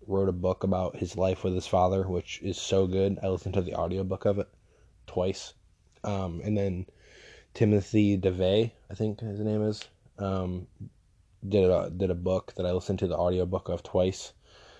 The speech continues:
about, um, you know, a really in-depth look at Hunter's crazy ride over twenty years.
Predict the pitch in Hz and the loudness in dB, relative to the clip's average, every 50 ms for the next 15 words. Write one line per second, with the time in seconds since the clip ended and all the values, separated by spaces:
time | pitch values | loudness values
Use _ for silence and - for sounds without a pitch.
0 | - _ _ - 95 92 92 87 87 87 - - - 98 95 90 87 85 82 80 | -20 _ _ -4 2 4 4 6 6 4 2 0 -2 -2 -2 -2 -2 -4 -6 -8
1 | 80 - _ _ _ _ _ _ _ _ _ _ _ 104 98 - - - 98 98 | -10 -14 _ _ _ _ _ _ _ _ _ _ _ -4 -4 -4 -2 -2 0 4
2 | 104 107 107 107 104 101 101 101 92 95 90 - - 85 90 90 - - 87 - | 6 6 6 6 6 6 4 4 4 2 2 2 -2 -2 -2 -2 -2 -2 -4 -4
3 | - - 92 90 90 87 87 90 85 - - - - _ _ _ _ _ - - | -2 -2 -2 -2 0 0 -2 -2 -2 -4 -8 -14 -16 _ _ _ _ _ -16 -8
4 | - - 95 95 95 90 92 92 90 92 85 87 87 92 92 92 90 87 85 85 | 0 0 2 2 2 2 0 0 2 2 2 4 4 2 2 2 0 -2 -2 -6
5 | 85 - - - 95 90 90 92 92 90 87 92 95 95 - - | -8 -6 -2 -2 0 0 0 0 -2 0 0 0 0 0 -2 -6